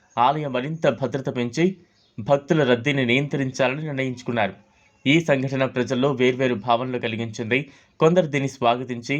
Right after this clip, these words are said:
దేవుని మహిమగా భావిస్తున్నారు. మరికొందరు ఈ సంఘటన ఎంత వాస్తవమో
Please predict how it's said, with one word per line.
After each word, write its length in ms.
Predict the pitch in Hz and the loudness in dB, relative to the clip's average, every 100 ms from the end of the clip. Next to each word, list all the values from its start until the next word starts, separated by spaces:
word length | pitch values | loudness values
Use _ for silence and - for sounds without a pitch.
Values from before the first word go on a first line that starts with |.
| 147 _ - 113 | -6 _ -2 2
దేవుని 280 | 139 147 135 | 2 2 0
మహిమగా 480 | 123 131 139 127 131 120 | 0 0 -4 0 0 0
భావిస్తున్నారు. 600 | 117 113 117 120 110 104 110 - _ - | -2 -2 -4 0 2 0 -4 -12 _ -2
మరికొందరు 420 | 117 170 165 151 139 | 0 0 -2 0 -2
ఈ 20 | 123 | 0
సంఘటన 400 | 120 123 123 131 107 98 _ 107 123 | -2 -2 -4 -2 -2 -4 _ 0 2
ఎంత 200 | 151 156 120 | 2 0 2
వాస్తవమో 500 | 113 117 127 120 120 | 2 2 0 2 2